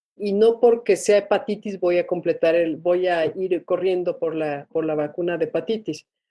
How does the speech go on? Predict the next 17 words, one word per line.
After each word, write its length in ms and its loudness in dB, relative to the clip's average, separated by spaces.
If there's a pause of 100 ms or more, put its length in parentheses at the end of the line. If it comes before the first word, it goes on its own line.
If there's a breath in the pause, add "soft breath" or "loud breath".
(180)
Pues 120 -2
ver 160 2
las 160 0
vacunas 500 -2
indicadas 520 -2
en 80 -2
nuestro 220 -4
esquema, 420 -4
que 160 -4
es, 240 -12
ya 160 0
es 160 -8
bastante 540 -4
bueno 280 -2
y 60 -4
bastante 840 -6 (260)
amplio, 640 -2